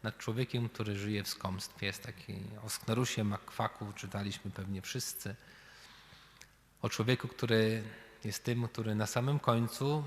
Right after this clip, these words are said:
przez tę swoją chciwość, grzech zostaje sam. Jest smutny,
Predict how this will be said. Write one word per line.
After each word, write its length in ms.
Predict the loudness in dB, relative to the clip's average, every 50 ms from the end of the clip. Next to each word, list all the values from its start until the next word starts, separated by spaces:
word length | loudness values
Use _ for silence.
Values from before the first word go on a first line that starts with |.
| -4 -8
przez 400 | -8 -8 -8 -6 -6 -8 -8 -8
tę 160 | -8 -8 -8
swoją 300 | -8 -8 -6 -4 -2 -2
chciwość, 460 | -2 -2 -2 -2 0 2 2 0 0
grzech 280 | 0 0 0 0 0 0
zostaje 440 | -2 -4 -6 -4 -4 -4 -2 -2 -2
sam. 500 | 0 0 0 0 0 0 -2 -4 -6 -8 -10 -16 -20 -20 -20 -20 -20 -20 -12
Jest 120 | -8 -8
smutny, 680 | -4 0 2 2 2 2 2 0 0 0 0 0 -2